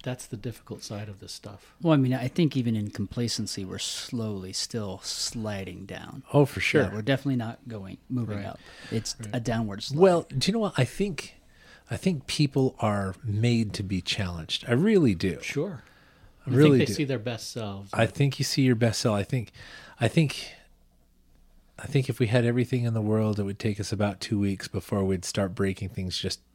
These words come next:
Speaker 3: for something different.
Speaker 1: Just something new,
Speaker 3: You
Speaker 1: huh?
Speaker 3: know?
Speaker 1: <laughs>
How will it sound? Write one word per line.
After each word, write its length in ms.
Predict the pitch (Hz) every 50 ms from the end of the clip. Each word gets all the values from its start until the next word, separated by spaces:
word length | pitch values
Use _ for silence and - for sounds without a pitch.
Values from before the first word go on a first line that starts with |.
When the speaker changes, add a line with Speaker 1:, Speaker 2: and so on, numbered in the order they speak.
| _ _ -
Speaker 3:
for 140 | - 95 90
something 400 | - - 98 87 - 95 90 85
different. 320 | 92 90 - - 87 80
Speaker 1:
Just 240 | - - - - - -
something 420 | - 170 151 - - - 143 127 123
new, 220 | 123 117 104 101 98
Speaker 3:
You 140 | 143 131
Speaker 1:
huh? 40 | 127
Speaker 3:
know? 280 | 117 113 110 117 120 - - - - _ -
Speaker 1:
<laughs> 80 | - -